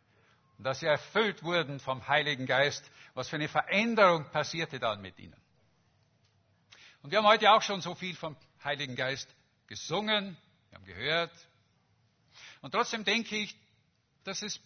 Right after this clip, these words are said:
vielen uns so geht, dass wir doch nicht so recht wissen, was hat es eigentlich mit dem Heiligen Geist auf sich.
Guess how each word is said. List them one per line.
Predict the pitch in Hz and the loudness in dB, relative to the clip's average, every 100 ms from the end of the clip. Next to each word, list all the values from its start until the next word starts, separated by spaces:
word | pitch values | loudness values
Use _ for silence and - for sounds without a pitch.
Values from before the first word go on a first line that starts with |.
| _ _ _ _ _ _ | _ _ _ _ _ _
vielen | - 277 247 | -8 -6 -6
uns | 175 160 - | -6 -6 -6
so | 165 | -8
geht, | 135 143 147 | -6 -6 -6
dass | 143 139 | -10 -10
wir | 160 175 170 - _ _ _ _ | -4 -4 -4 -16 _ _ _ _
doch | 175 202 | -8 -8
nicht | 208 226 190 | -10 -10 -10
so | 190 | -8
recht | 185 147 156 - | -6 -6 -8 -12
wissen, | 117 143 151 - 214 208 - _ | -14 -12 -10 -10 -12 -14 -20 _
was | 101 120 175 - - | -4 -2 -2 -6 -8
hat | 151 147 - | -6 -6 -8
es | 175 - - | -10 -10 -10
eigentlich | 110 120 123 139 131 147 - | -6 -6 -8 -14 -14 -16 -16
mit | 117 117 | -16 -16
dem | - 135 98 | -16 -18 -14
Heiligen | 98 104 110 113 | -14 -14 -16 -16
Geist | 98 101 101 - | -14 -16 -16 -16
auf | 127 | -16
sich. | - - | -18 -20